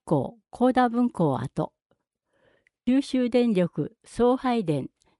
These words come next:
長与変電所付近。十三、シー五十七型蒸気機関車の車輪、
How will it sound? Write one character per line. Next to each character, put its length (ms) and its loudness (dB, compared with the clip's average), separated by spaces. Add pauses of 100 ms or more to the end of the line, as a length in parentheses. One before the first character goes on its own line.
長 240 -2
与 140 -2
変 300 -2
電 180 -2
所 160 -6
付 160 -14
近。 240 -6 (1200)
十 200 4
三、 360 4 (880)
シ 300 2
ー 40 2
五 140 6
十 180 2
七 280 4
型 380 -2 (200)
蒸 220 2
気 160 -4
機 140 -16
関 200 2
車 180 0
の 120 -2
車 200 -2
輪、 240 -2